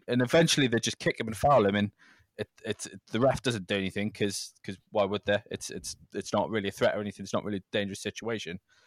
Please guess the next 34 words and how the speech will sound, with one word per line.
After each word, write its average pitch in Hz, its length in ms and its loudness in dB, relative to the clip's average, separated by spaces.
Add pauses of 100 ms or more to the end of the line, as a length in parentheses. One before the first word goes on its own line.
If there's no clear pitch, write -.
(220)
But 117 160 2
he's 120 160 -6
wasting 151 440 2
so 147 360 6
much 147 220 2
energy 143 340 2
at - 60 -4
the 101 100 -4
wrong 123 220 4
end 117 160 2
of 104 60 -2
the 101 100 -2
pitch. - 360 -2 (640)
And 123 140 0
again, 175 280 4
like, 147 200 6
that's, 143 300 0 (100)
that, 156 240 4
that 160 180 6
is 156 120 -6
the 131 60 -8
point. 165 300 2
Is, 120 140 -8
is 110 200 -8 (280)
why, 151 300 6
why, 147 400 8
why 143 240 6
isn't 143 200 -2
Bruce 147 220 -2
telling 139 260 2
him, 131 220 2 (340)
"Just - 180 -4
stay 156 240 4
forward. 101 440 2